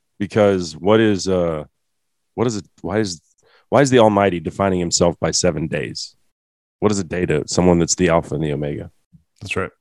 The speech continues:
Speaker 1: So that's the gist of our conversation that Chisholm and I had anyway. <clears throat>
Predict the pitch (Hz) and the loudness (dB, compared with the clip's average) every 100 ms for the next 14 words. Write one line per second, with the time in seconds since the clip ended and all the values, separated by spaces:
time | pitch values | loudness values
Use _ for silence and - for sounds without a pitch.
0 | _ _ _ - - - 92 - 110 90 | _ _ _ -20 -8 0 0 0 -2 0
1 | 104 - 85 80 85 76 - 80 - 80 | -2 -2 -2 -2 -2 0 0 -2 -2 -4
2 | 76 85 78 78 78 78 78 85 82 - | -2 -2 -2 -4 -4 -4 -2 -2 -2 -6
3 | _ _ - _ _ _ - - 131 - | _ _ -20 _ _ _ -8 -4 -2 -4